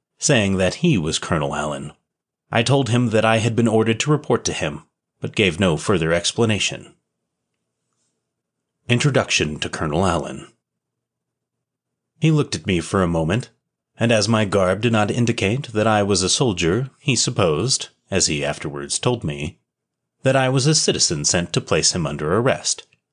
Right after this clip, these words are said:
and that my conductor was a guard. "All right,"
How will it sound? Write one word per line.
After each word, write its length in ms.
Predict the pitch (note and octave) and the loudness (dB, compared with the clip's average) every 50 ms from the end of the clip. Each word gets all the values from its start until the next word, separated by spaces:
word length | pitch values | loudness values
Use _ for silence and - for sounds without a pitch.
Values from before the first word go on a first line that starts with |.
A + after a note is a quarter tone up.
| _ _ _ _ _ - | _ _ _ _ _ -2
and 140 | - A2 G#2+ | 0 2 2
that 180 | G#2+ G2+ - | 2 2 2
my 160 | A#2 A2 G#2 G2+ | 2 2 2 2
conductor 560 | - A#2+ G#2+ G2 A2+ - - - D#2+ D2 D2 | 2 0 2 0 0 -2 -4 -10 -8 -8 -8
was 180 | C#2+ D2+ D#2 | -8 -4 -2
a 80 | F2+ F2+ | 0 0
guard. 460 | - A#2 A2+ E2+ D#2 C#2+ C2+ C#2 - - _ _ _ _ _ _ _ _ _ _ _ _ _ | 2 2 2 0 0 -2 -6 -8 -10 -16 _ _ _ _ _ _ _ _ _ _ _ _ _
"All 320 | - F#2 F#2+ A2 B2+ D#3+ A2+ | 0 2 2 4 4 2 2
right," 320 | G#2+ D#2+ D#2 D#2 - - | 2 0 0 -4 -8 -12